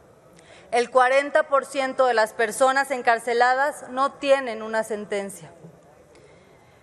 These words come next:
Este número va lastimosamente en aumento. No se trata de cifras o expedientes, se trata de historias y de familias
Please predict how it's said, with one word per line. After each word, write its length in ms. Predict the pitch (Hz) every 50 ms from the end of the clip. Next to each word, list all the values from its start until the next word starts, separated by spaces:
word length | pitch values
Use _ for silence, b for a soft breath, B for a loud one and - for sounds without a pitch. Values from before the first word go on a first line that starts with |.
| b b
Este 300 | 269 269 - - 349 330
número 560 | 311 320 320 311 294 269 247 233 226 233 220 185 - - 226 226
va 240 | 233 240 247 254 254
lastimosamente 1120 | 247 247 - - 254 240 247 254 247 269 254 247 254 254 254 240 - 254 254 - - 247
en 100 | 247 247
aumento. 680 | 226 220 226 226 233 240 240 240 240 233 - 214 190 185 180 160 - - - - - - - - - - _ _ _ _ _ _ - - - - - - - B B B B B B B B B
No 140 | - 285 320
se 140 | 320 381 392
trata 380 | - 320 320 320 320 339 330 320
de 200 | 285 262 247 240
cifras 800 | - - 269 262 269 - - 262 262 247 247 240 - - - - -
o 100 | 220 226
expedientes, 920 | 220 - - - 226 214 220 220 220 220 214 214 196 190 - - - - - - - - _ _ _ - - - - b b b b b -
se 160 | - 240 233
trata 400 | 226 254 262 269 262 269 294 285
de 100 | 269 240
historias 840 | 220 - - - 247 240 240 226 226 202 196 185 139 - - - - - - - - - - - - - -
y 100 | - 226
de 120 | 240 240
familias 680 | 233 - 240 220 226 247 262 269 247 240 220 214 -